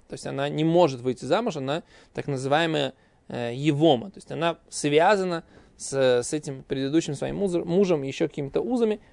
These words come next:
всё то время, пока ей не была сделана либо ибум, либо халица. Да, теперь говорит Гемара так. Если мы рассуждаем, что каждая жена — это отдельный дом,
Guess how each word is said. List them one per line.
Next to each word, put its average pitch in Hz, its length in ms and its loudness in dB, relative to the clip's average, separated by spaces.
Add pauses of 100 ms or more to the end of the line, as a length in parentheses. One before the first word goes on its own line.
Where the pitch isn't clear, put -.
(120)
всё 180 200 -2
то 170 100 -2
время, 170 240 2
пока 139 400 4 (440)
ей 151 340 0
не 147 140 0
была 139 240 6
сделана 139 360 2
либо 139 320 0 (260)
ибум, 202 380 0
либо 165 240 4
халица. - 420 0 (600)
Да, 170 280 8
теперь 220 380 8 (1040)
говорит 202 260 4
Гемара 196 260 4
так. - 220 -4
Если 294 340 0
мы 262 100 4
рассуждаем, 180 720 6
что 143 300 4 (440)
каждая 190 440 10
жена — 170 300 2
это 151 140 4
отдельный 175 440 6
дом, 247 460 6